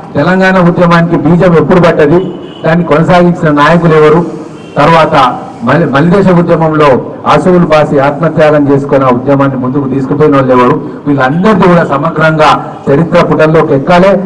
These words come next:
అవి పాఠ్యాంశాలుగా మన తెలంగాణ పిల్లలు చదువుకుంటే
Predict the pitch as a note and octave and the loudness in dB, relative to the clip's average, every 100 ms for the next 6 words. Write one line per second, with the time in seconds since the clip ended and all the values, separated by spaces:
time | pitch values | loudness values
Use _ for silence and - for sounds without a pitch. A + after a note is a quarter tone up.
0 | - C#3+ D3+ C3+ D3 D3+ F#3 F3 E3+ D3+ | -4 -2 -2 0 0 0 0 2 2 2
1 | D3 C#3+ C3 - C#3 C3+ C3+ C#3+ D3 D3+ | 2 2 0 -2 -4 0 0 0 0 0
2 | C#3+ C3+ C3 C3+ B2+ B2 D#3 E3+ E3 D#3 | -2 -2 -2 -2 -2 0 0 0 -2 -2